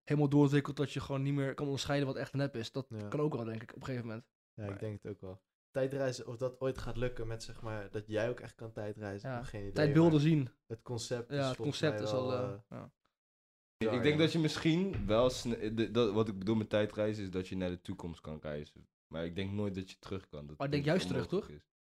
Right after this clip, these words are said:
Speaker 1: Als je
Speaker 3: Nee,
Speaker 1: snel
Speaker 3: ja,
Speaker 1: dat licht
Speaker 2: volgens
Speaker 1: gaat,
Speaker 2: mij
Speaker 1: dan
Speaker 3: ik
Speaker 1: kan
Speaker 3: denk
Speaker 1: je
Speaker 3: dat
Speaker 2: is
Speaker 1: niet
Speaker 3: het, eh, absoluut onmogelijk is om terug te gaan.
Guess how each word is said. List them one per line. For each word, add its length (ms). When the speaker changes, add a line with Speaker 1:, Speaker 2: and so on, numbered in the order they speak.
Speaker 1:
Als 140
je 60
Speaker 3:
Nee, 80
Speaker 1:
snel 120
Speaker 3:
ja, 40
Speaker 1:
dat 100
licht 140
Speaker 2:
volgens 20
Speaker 1:
gaat, 100
Speaker 2:
mij 80
Speaker 1:
dan 80
Speaker 3:
ik 60
Speaker 1:
kan 80
Speaker 3:
denk 120
Speaker 1:
je 40
Speaker 3:
dat 0
Speaker 2:
is 40
Speaker 1:
niet 100
Speaker 3:
het, 80
eh, 20
absoluut 300
onmogelijk 480
is 140
om 100
terug 240
te 80
gaan. 240